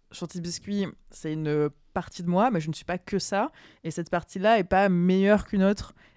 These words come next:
Et ça s'arrête demain, bah, ça fera toujours partie de, de ma vie.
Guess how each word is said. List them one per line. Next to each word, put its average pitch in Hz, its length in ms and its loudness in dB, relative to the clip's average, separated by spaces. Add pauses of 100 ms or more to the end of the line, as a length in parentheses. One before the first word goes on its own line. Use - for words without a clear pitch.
Et 156 60 -4
ça 170 120 -6
s'arrête 180 300 0
demain, 190 460 6
bah, 147 260 0
ça 160 120 -8
fera 147 140 -8
toujours 180 200 -8
partie 190 360 -2
de, 151 500 -2 (360)
de 160 60 0
ma 165 120 4
vie. 233 220 -2